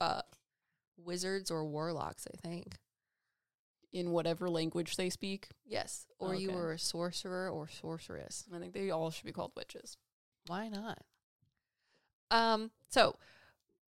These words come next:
Speaker 1: because this group of German people were a sect, that probably fueled the idea that witches work in covens.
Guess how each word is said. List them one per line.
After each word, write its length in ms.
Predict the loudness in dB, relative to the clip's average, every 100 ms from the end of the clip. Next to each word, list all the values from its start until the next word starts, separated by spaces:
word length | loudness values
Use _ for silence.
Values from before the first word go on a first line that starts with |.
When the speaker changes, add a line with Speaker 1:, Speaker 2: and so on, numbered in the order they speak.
| _ _ _ -4
Speaker 1:
because 560 | -2 6 8 8 4 4
this 220 | 6 6
group 220 | 4 4
of 140 | 4 6
German 340 | 6 6 2
people 340 | 0 2 4
were 160 | 6 6
a 120 | 4
sect, 440 | 4 6 4 2 -10 -18 _ _ _ _ _ _
that 220 | 6 8 8
probably 760 | 8 8 6 6 6 6 2 -4
fueled 380 | 0 4 4 4
the 160 | 4 4
idea 320 | 4 4 4
that 220 | 2 2
witches 340 | 2 2 2
work 240 | 2 0 0
in 80 | 0
covens. 540 | 0 0 -4 -8